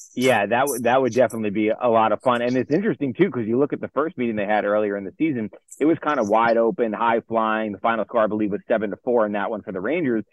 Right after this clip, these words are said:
And then you look at what happens on Saturday. And Saturday is a tight checking game, not a lot of space out there, very defensive minded.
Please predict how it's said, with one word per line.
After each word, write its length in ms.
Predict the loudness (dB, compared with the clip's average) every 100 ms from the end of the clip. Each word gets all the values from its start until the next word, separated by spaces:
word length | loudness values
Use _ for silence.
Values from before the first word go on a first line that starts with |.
| _
And 160 | -6 0
then 140 | 2
you 80 | 2
look 160 | 0 0
at 20 |
what 120 | -2
happens 300 | -2 -4 -4
on 180 | -6 -8 -4
Saturday. 420 | -2 -2 -2 -4
And 160 | -6 -6
Saturday 440 | -2 2 2 2
is 100 | 0
a 80 | -4 -12
tight 260 | -8 -8 -6
checking 380 | -4 -4 -4 -8
game, 400 | -4 -4 -4 -4
not 200 | -2 -2
a 60 | 0
lot 180 | 0 -2
of 60 | -6
space 320 | -4 -4 -2
out 220 | -2 -2
there, 160 | -2 0
very 260 | 2 2
defensive 560 | 0 -4 -2 -2 -4 -4
minded. 600 | -2 -2 -2 -2 -2 -2